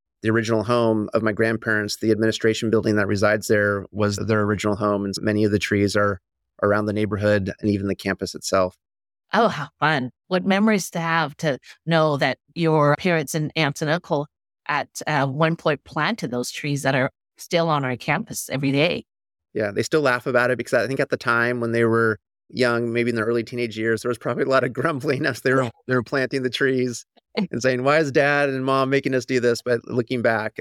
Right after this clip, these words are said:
Speaker 1: I think there's a, a lot of pride in that.
Speaker 2: That's wonderful. You were a student at Pinewood. What are some of your favorite memories of traditions or events during your time that you still remember and you really cherish?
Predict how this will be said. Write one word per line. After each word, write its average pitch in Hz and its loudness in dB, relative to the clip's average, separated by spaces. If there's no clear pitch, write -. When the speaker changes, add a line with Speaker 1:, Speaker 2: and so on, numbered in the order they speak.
Speaker 1:
I 107 2
think 110 -2
there's 107 0
a, 107 4
a 101 -6
lot 104 2
of 104 -4
pride 98 0
in 95 -4
that. 98 -4
Speaker 2:
That's 208 -4
wonderful. 202 -4
You 254 -2
were 208 4
a 156 -2
student 160 -8
at - -10
Pinewood. 143 -2
What 240 0
are 277 2
some 320 0
of 294 6
your 214 4
favorite 165 0
memories 151 2
of 160 -4
traditions 147 -2
or 131 2
events 139 -2
during 156 2
your 139 2
time 139 -2
that 127 0
you 170 -2
still 156 0
remember 139 0
and 143 0
you 147 2
really 139 2
cherish? - -4